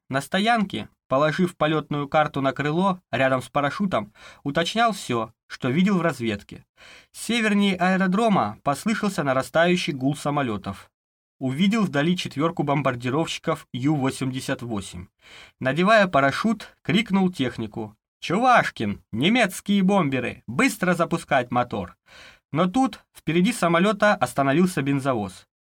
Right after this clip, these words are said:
Зажгут его, и самолёт сгорит. Подумал я и крикнул шофёру: "Уезжай быстрее! Немцы заходят на бомбёжку!" Показал я рукой на юнкерсов. Водитель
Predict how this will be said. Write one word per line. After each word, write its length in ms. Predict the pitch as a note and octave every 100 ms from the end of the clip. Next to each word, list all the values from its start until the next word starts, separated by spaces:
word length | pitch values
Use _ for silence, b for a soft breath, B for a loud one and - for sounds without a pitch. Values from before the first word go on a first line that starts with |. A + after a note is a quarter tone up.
| _
Зажгут 580 | A2+ C3+ D3+ D3 G3+ F#3
его, 460 | E3 D#3+ G3+ F#3+ -
и 80 | A#2+
самолёт 460 | A2+ C3 C3+ F3 D#3+
сгорит. 520 | D#3+ F#3 G3+ C#3 - _ b b _
Подумал 420 | A#3+ F3 G#3+ G#3
я 280 | F#3 G3+ G#3
и 120 | F3 C#3+
крикнул 340 | F#3 F#3 E3+
шофёру: 580 | - E3+ - D3+ A2 - b b C3
"Уезжай 500 | G#3+ A3+ G3 B3 G#3+
быстрее! 800 | A3 - A3 A3+ G3+ D3+ A2+ _ -
Немцы 420 | E3 C4+ G#3+ A3
заходят 540 | F#3 G3 G#3+ G3 F#3
на 140 | F3 F3
бомбёжку!" 800 | G3 F#3+ G3+ E3+ - - G2 -
Показал 460 | - C#3 E3 D#3+ D#3+
я 140 | D3
рукой 280 | D3 C#3+ C#3+
на 100 | C3
юнкерсов. 680 | C#3+ C#3 A#2+ G#2+ - G2 - B B B B B B _ -
Водитель 540 | G#2+ B2+ F#3 G#3 F#3